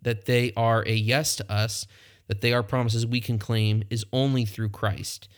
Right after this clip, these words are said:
All the promises of God come to his people through Christ, and only Christ, Christ alone. In Christ alone, by faith alone, is how we receive our salvation by his grace.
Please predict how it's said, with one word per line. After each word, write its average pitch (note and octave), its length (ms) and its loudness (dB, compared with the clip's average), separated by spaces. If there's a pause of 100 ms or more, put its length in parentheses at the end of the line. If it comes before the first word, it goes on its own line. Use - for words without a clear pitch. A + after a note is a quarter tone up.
(360)
All B2+ 140 2
the D3 80 0
promises D#3 480 -2
of C#3 120 -2
God A2+ 360 2
come D3 380 -2
to C3+ 160 0
his A#2 180 2
people G2+ 580 -4
through B2 300 -4
Christ, - 600 -4 (140)
and A#2 160 -2
only E3 300 0
Christ, - 480 -10
Christ C3 300 0
alone. A#2 340 -4 (560)
In C3+ 200 -2
Christ D3 360 0
alone, A#2+ 480 0 (320)
by C3+ 300 2
faith B2+ 440 0
alone, G#2+ 580 2 (180)
is A2+ 160 -2
how G#2+ 160 0
we G#2+ 400 0
receive A2+ 440 -2
our A2 140 2
salvation G#2 720 2 (960)
by A2+ 200 4
his G#2 200 0
grace. - 540 -10